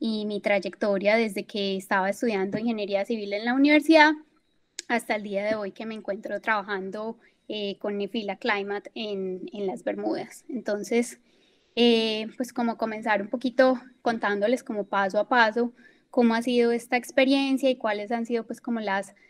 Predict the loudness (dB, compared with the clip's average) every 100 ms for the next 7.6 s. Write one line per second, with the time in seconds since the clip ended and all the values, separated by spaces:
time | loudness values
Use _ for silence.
0 | _ _ 2 2 2 -2 0 2 2 -2
1 | -6 -10 -10 -8 -8 -10 -14 -12 -8 -8
2 | -6 -4 -4 -6 -8 -8 -6 -6 -4 -2
3 | -2 -4 -4 -8 -10 -8 -6 -4 -6 -6
4 | -2 0 0 0 -4 -4 -10 -18 -18 -12
5 | -8 -8 -8 -10 -8 -6 -8 -4 -4 -2
6 | -2 -2 -2 0 0 -2 -4 -8 -6 -4
7 | -4 -2 0 0 -2